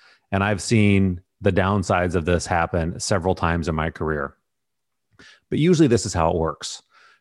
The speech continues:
You get company A wants to hire an employee B, and they want to really live on the fringe of rules and society, and in my opinion, break the law. The law does not care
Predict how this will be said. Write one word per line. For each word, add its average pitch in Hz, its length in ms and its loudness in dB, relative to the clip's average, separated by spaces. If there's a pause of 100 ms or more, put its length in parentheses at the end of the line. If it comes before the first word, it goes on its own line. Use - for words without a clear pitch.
(100)
You 127 140 2
get 127 360 2
company 160 460 0
A 87 460 0 (340)
wants 107 400 0
to 135 160 2
hire 95 600 0 (280)
an 98 140 2
employee 107 500 2
B, 85 520 0 (540)
and 95 180 -2
they 101 100 2
want 104 440 2
to 92 320 0
really 131 240 2
live 131 200 4
on 113 140 2
the 98 80 2
fringe 104 680 0
of 87 520 2
rules 113 440 2
and 98 160 0
society, 82 720 -2 (520)
and 87 540 0 (280)
in 92 120 2
my 107 200 2
opinion, 101 400 2
break 87 220 0
the 90 100 0
law. 69 300 -2 (880)
The 107 140 0
law 123 360 2
does 143 220 2
not 107 300 2
care 78 560 0